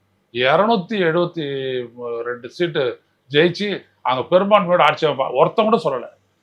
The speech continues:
எல்லாம் அடி. நானூத்தி முப்பத்தாறு, நானூறு, முன்னூத்தி எண்பது. மோடி சொல்லிட்டாரு. கடைசியில எத்தனை இல்ல மோடி முடிஞ்சாரு? இருநூத்தி நாற்பதுல முடிஞ்சாரு.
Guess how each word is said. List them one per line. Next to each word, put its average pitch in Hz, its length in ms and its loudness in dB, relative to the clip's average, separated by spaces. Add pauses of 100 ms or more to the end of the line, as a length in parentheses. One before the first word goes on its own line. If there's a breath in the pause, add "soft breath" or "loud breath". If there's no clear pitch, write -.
(120)
எல்லாம் 208 600 0
அடி. 165 460 -4 (680)
நானூத்தி 147 240 -4
முப்பத்தாறு, 147 640 -2
நானூறு, 160 540 0 (300)
முன்னூத்தி 190 220 0
எண்பது. 175 440 -4 (100)
மோடி 269 320 4
சொல்லிட்டாரு. 202 460 -4 (1120)
கடைசியில 196 260 4
எத்தனை 202 240 2
இல்ல 170 120 0
மோடி 165 220 -4
முடிஞ்சாரு? 156 600 -2 (320)
இருநூத்தி 139 360 2
நாற்பதுல 104 360 -4
முடிஞ்சாரு. 95 280 -18